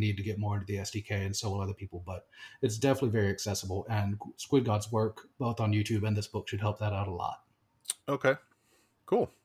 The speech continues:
Speaker 2: Well, a lot of that probably over my head, but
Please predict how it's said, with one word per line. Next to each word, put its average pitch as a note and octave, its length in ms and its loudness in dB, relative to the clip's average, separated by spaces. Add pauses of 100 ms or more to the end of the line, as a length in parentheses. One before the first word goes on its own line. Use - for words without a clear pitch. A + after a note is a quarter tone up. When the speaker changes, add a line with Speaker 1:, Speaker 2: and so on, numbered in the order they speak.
(340)
Speaker 2:
Well, A#2 240 0 (960)
a A2 60 -4
lot F#2+ 180 2
of G2 80 0
that G2+ 180 4 (500)
probably F2 300 2
over F2 180 -4
my E2+ 180 -6
head, C#2+ 220 -8 (100)
but - 180 -4